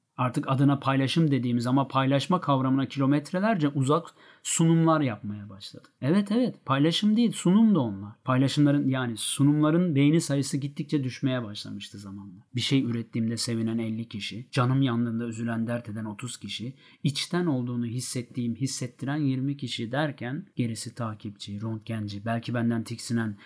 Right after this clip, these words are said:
ya da hiçbir şey hissetmeyen insanlar. Tabii ki etki tepkiyle karşılıklı hale geliyor hisler zamanla. Yanlış bir algı oluşmasın. Beğenmek için beğenilerden bahsetmiyorum.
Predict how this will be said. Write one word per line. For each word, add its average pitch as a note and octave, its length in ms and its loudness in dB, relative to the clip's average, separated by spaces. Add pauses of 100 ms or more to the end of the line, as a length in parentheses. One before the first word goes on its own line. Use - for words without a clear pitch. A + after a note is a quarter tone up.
(100)
ya C#3 120 0
da D#3 60 0
hiçbir D#3+ 260 -4
şey D#3 160 -2
hissetmeyen C3 500 -4
insanlar. G2+ 560 -10
Tabii A#2 240 -10
ki A#2+ 120 -8
etki A#2 220 -6
tepkiyle A#2+ 460 -8
karşılıklı A#2 480 -8
hale A2 200 -6
geliyor G2+ 280 -10
hisler G2+ 320 -12
zamanla. G2 480 -16 (100)
Yanlış D#3 360 4
bir F3+ 60 2
algı E3+ 260 2
oluşmasın. C#3 680 -4
Beğenmek C#3+ 380 4
için C#3+ 220 0
beğenilerden C3 540 2
bahsetmiyorum. A2+ 720 -6